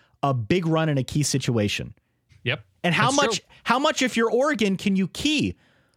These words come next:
Speaker 1: on Dalvin Cook or the running game at all? Because if you're Don Pellum, you've gotta pick your poison now.
Speaker 2: This is true.
Speaker 1: You got a team as balanced as Florida State. You can't really focus too much on the run or the pass because
Speaker 2: Right.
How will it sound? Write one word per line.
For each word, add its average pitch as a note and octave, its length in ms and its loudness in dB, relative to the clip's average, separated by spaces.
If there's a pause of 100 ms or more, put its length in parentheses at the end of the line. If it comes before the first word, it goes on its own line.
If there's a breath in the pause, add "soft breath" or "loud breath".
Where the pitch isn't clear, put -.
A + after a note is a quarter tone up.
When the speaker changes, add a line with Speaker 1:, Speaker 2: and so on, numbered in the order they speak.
(360 soft breath)
Speaker 1:
on F#3+ 220 0
Dalvin C#3 360 0
Cook - 320 -4
or D3+ 120 0
the D3+ 80 2
running D#3 260 0
game D3+ 240 0
at D#3+ 80 0
all? A3 160 2
Because D3+ 380 -2
if E3 100 -2
you're F3+ 100 0
Don E3+ 320 0
Pellum, E3 460 0 (340 loud breath)
you've A3+ 140 0
gotta A3+ 240 2
pick - 240 -2
your A3 80 0
poison B3 440 0
now. F2 260 -4 (340)
Speaker 2:
This F2 140 -2
is E2+ 80 -4
true. E3+ 240 -4 (140)
Speaker 1:
You F#3 160 0
got G#3 160 2
a F#3+ 40 2
team G#3+ 220 0
as E3 100 0
balanced F#3 420 0
as A3 100 -2
Florida E3+ 280 0
State. G2 380 -2 (360 soft breath)
You F3+ 120 0
can't A#3+ 300 0
really G#3+ 240 2
focus F#3 360 -2
too - 160 -2
much F3+ 300 0
on E3+ 160 0
the D#3+ 80 2
run D3+ 320 2
or G3 180 2
the A3 80 0
pass G#2+ 380 -2
because D3 540 0
Speaker 2:
Right. F#2+ 120 -4